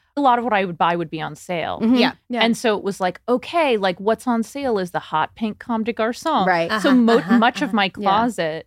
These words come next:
Speaker 1: was these incredible things, but, like, nothing
Speaker 3: But, like,
Speaker 1: that sort of, like,
Speaker 3: statement-y
Speaker 2: Yeah.
Speaker 1: went
Speaker 3: things.
Speaker 1: together.
Speaker 2: Yeah.
Speaker 3: Yeah.
Speaker 1: And it's, like, nice to, s-, okay, you can have, like,
Speaker 2: Yeah.
Speaker 1: a really good trouser
Speaker 2: Yes.
Speaker 1: that's, like, a, a lit-,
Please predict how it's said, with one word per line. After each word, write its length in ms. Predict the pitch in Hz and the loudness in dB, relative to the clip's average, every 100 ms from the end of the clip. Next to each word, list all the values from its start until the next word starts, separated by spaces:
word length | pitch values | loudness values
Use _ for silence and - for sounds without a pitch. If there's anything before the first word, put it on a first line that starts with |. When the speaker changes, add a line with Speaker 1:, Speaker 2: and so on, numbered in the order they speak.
| _ | _
Speaker 1:
was 460 | 180 196 180 - - | -6 -4 -4 -8 -12
these 320 | 185 208 185 | -6 -4 -4
incredible 600 | - 226 - 208 196 180 | -2 -4 -2 -2 -2 -6
things, 380 | - 254 226 214 | -2 -2 0 -2
but, 160 | - 185 | -6 -6
like, 140 | 190 | -4
nothing 340 | 185 170 - | -2 -2 0
Speaker 3:
But, 40 | 208 | 2
like, 100 | 190 | 2
Speaker 1:
that 60 | - | 0
sort 140 | 247 | 0
of, 60 | 208 185 | 0 0
like, 80 | 175 | -2
Speaker 3:
statement-y 140 | 170 165 | 0 2
Speaker 2:
Yeah. 180 | 202 190 | 2 6
Speaker 1:
went 220 | 220 214 - | 4 4 -2
Speaker 3:
things. 80 | 175 | 2
Speaker 1:
together. 360 | 202 196 185 - | 4 4 2 0
Speaker 2:
Yeah. 140 | 214 | 0
Speaker 3:
Yeah. 220 | 190 190 190 - | 0 0 -4 -4
Speaker 1:
And 120 | 220 | -2
it's, 120 | 240 | 0
like, 160 | 269 - | -4 0
nice 380 | 208 214 247 - | 0 0 0 -4
to, 120 | 247 | -10
s-, 140 | - - | -10 -8
okay, 300 | 208 - 202 | -8 -2 -2
you 140 | 196 | -2
can 100 | 175 | -4
have, 240 | 180 208 208 | -4 -4 -4
like, 120 | 220 | -2
Speaker 2:
Yeah. 200 | 196 185 | 0 0
Speaker 1:
a 20 | |
really 220 | 185 190 | 0 -2
good 300 | 180 185 156 | -2 -4 -6
trouser 800 | - - 156 165 180 240 247 269 277 | -10 -4 -2 -2 -6 -8 -8 -10 -8
Speaker 2:
Yes. 480 | 196 185 - - _ | -8 -8 -14 -18 _
Speaker 1:
that's, 240 | 233 - | -2 0
like, 160 | 226 214 | -2 0
a, 120 | 214 - - | -2 -2 -4
a 40 | |
lit-, 260 | 208 226 | 0 0